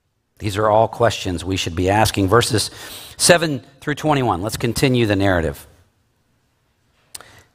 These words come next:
"And as Obadiah was on the way, behold, Elijah met him.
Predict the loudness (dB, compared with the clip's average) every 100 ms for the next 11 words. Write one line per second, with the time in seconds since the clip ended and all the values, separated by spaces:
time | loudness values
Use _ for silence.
0 | _ -2 4 4 6 4 4 2 -2 -2
1 | -2 -2 2 2 2 0 0 0 0 0
2 | 2 2 0 -6 -2 -2 -2 -4 -4 -6